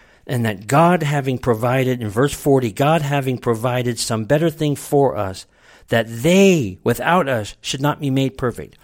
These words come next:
How beautiful it is that they, though they're in heaven, when, when we are all, as the Bible says, when, when the fullness of Gentiles comes in and everyone is saved, and all those that are to be saved are saved, and we're all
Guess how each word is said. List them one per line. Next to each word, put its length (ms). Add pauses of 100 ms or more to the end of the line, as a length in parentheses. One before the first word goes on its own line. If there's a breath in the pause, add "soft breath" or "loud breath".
(400 soft breath)
How 120
beautiful 420
it 100
is 200
that 200
they, 300
though 360
they're 240
in 80
heaven, 380 (580 soft breath)
when, 300 (100)
when 220
we 200
are 100
all, 640 (580)
as 300
the 60
Bible 320
says, 340
when, 280
when 320
the 60
fullness 440
of 80
Gentiles 420
comes 240
in 80
and 160
everyone 360
is 120
saved, 400 (380 soft breath)
and 140 (180)
all 260
those 200
that 120
are 60
to 180
be 120
saved 320
are 100
saved, 480 (1000 soft breath)
and 120
we're 160
all 760